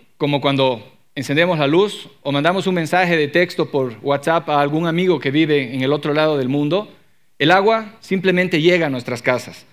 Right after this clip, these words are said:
Muchas veces no entendemos cómo, pero está ahí cuando la necesitamos. Y la pregunta es, ¿hasta cuándo? Cuando nací, hace cuarenta y cinco años, en el planeta habíamos la mitad de habitantes que tenemos hoy.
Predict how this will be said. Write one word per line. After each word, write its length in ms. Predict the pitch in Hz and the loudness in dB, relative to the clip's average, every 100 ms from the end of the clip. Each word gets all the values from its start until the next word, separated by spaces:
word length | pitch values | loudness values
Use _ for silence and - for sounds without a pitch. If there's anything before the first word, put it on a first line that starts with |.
| _ _ _ - | _ _ _ -6
Muchas 260 | 170 180 170 | -2 0 2
veces 480 | 202 196 202 - - | 2 2 -2 -6 -16
no 120 | 156 165 | -6 -4
entendemos 460 | 165 160 170 151 | -2 -2 -2 -4
cómo, 440 | 185 185 214 226 - | 0 0 0 -6 -6
pero 160 | 143 131 | -2 -2
está 220 | 127 170 | -2 0
ahí 180 | 170 190 | 0 0
cuando 240 | 170 135 | -4 -2
la 100 | 123 | -4
necesitamos. 880 | 120 117 120 123 120 139 110 101 - _ _ _ - | -4 -6 -8 -6 0 0 -2 -10 -18 _ _ _ -8
Y 80 | 147 | -4
la 120 | 127 | -2
pregunta 440 | 143 143 180 165 | 0 0 0 0
es, 280 | 180 202 - - _ - | 0 -2 -8 -20 _ -14
¿hasta 240 | 117 123 | -10 -10
cuándo? 440 | 117 139 123 98 - _ _ _ _ _ _ _ _ _ | -4 -2 -2 -8 -16 _ _ _ _ _ _ _ _ _
Cuando 240 | 147 160 | -2 0
nací, 560 | 156 156 220 262 262 - _ - | 0 0 0 -2 -4 -16 _ -12
hace 220 | 143 151 | -6 -4
cuarenta 320 | 143 139 139 | 0 0 0
y 60 | 143 | -2
cinco 320 | 202 226 185 | -2 0 0
años, 400 | 165 170 196 - - _ _ _ - | -2 -4 -8 -12 -20 _ _ _ -6
en 100 | 143 | -4
el 120 | 175 | -2
planeta 600 | 165 165 165 180 180 - | -2 -2 0 -2 -2 -6
habíamos 400 | 151 180 185 165 | 0 2 2 -2
la 80 | 143 | -2
mitad 340 | 135 131 214 | -2 2 2
de 60 | 202 | 2
habitantes 720 | 147 139 165 160 185 180 - _ _ _ - | 0 -2 -2 0 -2 -4 -20 _ _ _ -10
que 80 | 117 | -4
tenemos 400 | 135 147 131 135 | 0 0 0 -2
hoy. 220 | 123 | -2